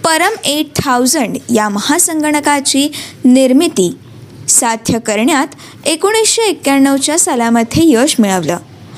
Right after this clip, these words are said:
आणि मित्रांनो, या घटनेपासून भारताची महासंगणक क्षेत्रात प्रगती सुरू झाली. मित्रांनो, एकोणीसशे सत्त्याऐंशीच्या सालामध्ये अमेरिकेने भारताला महासंगणक देण्यास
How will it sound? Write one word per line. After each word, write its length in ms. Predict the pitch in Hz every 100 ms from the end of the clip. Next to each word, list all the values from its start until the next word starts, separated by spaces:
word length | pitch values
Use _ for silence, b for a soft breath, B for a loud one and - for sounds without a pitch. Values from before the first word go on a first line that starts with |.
| B B B
आणि 180 | - 311
मित्रांनो, 460 | 311 285 302 294 349
या 220 | 349 302 302
घटनेपासून 840 | 294 269 262 247 254 311 240 190 B B B -
भारताची 760 | - 269 339 349 349 - 349 370 B -
महासंगणक 1000 | 254 277 294 415 - 415 359 349 349 370 - - -
क्षेत्रात 640 | - 277 269 285 196 - - -
प्रगती 420 | 233 220 220 285
सुरू 240 | 339 226 175
झाली. 300 | 196 - - - - - - -
मित्रांनो, 440 | 254 233 240 233 302
एकोणीसशे 600 | 269 269 269 262 277 277 285 B B
सत्त्याऐंशीच्या 880 | - 294 277 320 339 349 392 392 415
सालामध्ये 760 | 403 311 262 254 247 254 247 311 B B -
अमेरिकेने 680 | 311 320 370 392 403 403 403
भारताला 760 | - 285 254 247 247 240 254 320 B - 254
महासंगणक 960 | 269 294 392 415 392 339 339 330 330
देण्यास 560 | 269 262 254 254 277